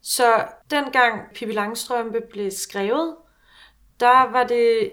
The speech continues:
ikke særlig kontroversielt at skrive Negerkongen, men det var kontroversielt, at der var et niårigt barn, der boede alene. Øh, i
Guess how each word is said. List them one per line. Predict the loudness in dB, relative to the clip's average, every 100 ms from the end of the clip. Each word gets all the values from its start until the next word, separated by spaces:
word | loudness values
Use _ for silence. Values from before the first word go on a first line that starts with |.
| -6
ikke | -6 -4
særlig | -2 -2 -2 -6
kontroversielt | -8 -8 -8 -6 -6 -6 -10
at | -10
skrive | -10 -6 -4 -2 -4 -6 -6
Negerkongen, | -4 -4 -4 -4 -6 -8
men | -8 -4
det | -2
var | -2 -2 -6 -18
kontroversielt, | -12 -10 -10 -8 -4 -2
at | -4 -8
der |
var | -4 -4
et | -6 -10
niårigt | -6 -2 0 0 -4 -8 _ _
barn, | 2 2 0
der | -4
boede | 0 4 6
alene. | 6 2 0 -4 -8 -20 _ -2
Øh, | 0 2 0 0 -2
i | -2